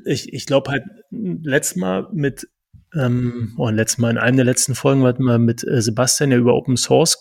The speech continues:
äh, nicht über Open Source, sondern über Outsourcing gesprochen. Ähm, und halt irgendwie, dass das halt für einige Firmen dann die einzige Möglichkeit ist, noch an, ähm, I T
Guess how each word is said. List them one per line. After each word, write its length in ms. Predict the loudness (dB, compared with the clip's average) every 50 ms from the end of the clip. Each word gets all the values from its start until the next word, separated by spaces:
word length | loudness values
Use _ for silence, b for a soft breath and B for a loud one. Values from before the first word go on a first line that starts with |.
| 0 2
äh, 140 | 2 4
nicht 140 | 4 2 2
über 140 | 2 4 2
Open 200 | 2 2 -2 -6
Source, 280 | -4 0 0 0 0 0
sondern 220 | 0 0 0 0
über 160 | 0 -2 -2
Outsourcing 560 | -2 -2 -2 -2 0 0 0 0 0 -4 -4
gesprochen. 480 | -8 -8 -8 -4 -6 -4 -4 -4 -8 -8 -12 _ -8
Ähm, 400 | -6 -4 -4 -2 -2 -2 -4 -6 B B B B B B B B B B _
und 220 | 0 0 2 4
halt 200 | 2 2 2 2
irgendwie, 240 | 0 2 2 2 4
dass 180 | 2 2 2
das 240 | 2 0 0 0 2
halt 180 | 0 0 0 0
für 180 | -4 -8 -4
einige 340 | 0 0 2 2 2 2 2
Firmen 440 | 0 2 2 4 4 4 4 2 2
dann 300 | 4 4 4 4 2 2
die 180 | 0 -2 -2 0
einzige 360 | 0 0 0 0 0 2 4
Möglichkeit 480 | 4 4 4 2 -4 0 0 0 0
ist, 180 | 2 -2 0 0
noch 180 | 0 -2 -2 0
an, 360 | 0 2 2 2 0 -4 B B B B B B B B B _ _ 2
ähm, 460 | 4 4 4 4 4 2 0 -2 -4 _
I 160 | 0 0 0 0 -2
T 440 | -4 0 2 4 4 4 2 0